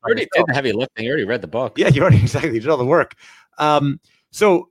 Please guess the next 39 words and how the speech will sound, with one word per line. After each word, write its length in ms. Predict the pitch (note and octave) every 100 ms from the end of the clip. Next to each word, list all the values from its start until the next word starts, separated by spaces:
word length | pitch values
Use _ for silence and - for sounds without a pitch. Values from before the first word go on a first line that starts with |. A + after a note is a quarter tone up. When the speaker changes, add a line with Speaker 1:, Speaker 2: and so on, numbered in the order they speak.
| -
Speaker 2:
go 160 | D3 A#3
on 100 | A#3
to 80 |
the 80 | E3+
networking 460 | D3+ D3+ C3+ G#2+ A2+
thing. 200 | A2 G2+
You, 140 | A#2+
you 240 | C3 B2+ C#3
had 80 | C#3
a 60 |
nice 240 | C3 C3 -
transition 520 | C3+ B2 A#2+ - B2+
to 60 | A#2
that 280 | A#2 A#2 A2+
by 160 | A2+
talking 360 | A2 A#2 A2+ A2+
about 180 | G#2+ G#2+
how 120 | A2
you've 340 | A2 G2+ A2+ G#2+
used 240 | A2+ -
the 80 | G2+
podcast, 640 | A2 A2+ G#2 A2 G#2+ G2+
the 80 | G#2
podcast. 720 | A2 A2 G#2+ - G#2+ G#2+ G2
I've 160 | G2 G#2
used 220 | A2+ G2
my 160 | A#2 A#2
podcast, 680 | A#2 A2+ G2 A2+ G#2+ - - _ _ _
um, 340 | B2 A#2+ A2 G#2
to 100 | C3+
build 300 | G#2 C3+ A#2+
the 60 | A#2
network. 540 | A2+ - A#2 A2 - _ _ _ _ _
Why 540 | B2+ B2 C#3+ D#3+ F3
is 140 | F3+ E3
it 140 | E3+
so 240 | - D#3 D3
important 500 | - C3 B2+ A#2+ A2+
to 580 | - A#2+ A#2+ A#2 A2+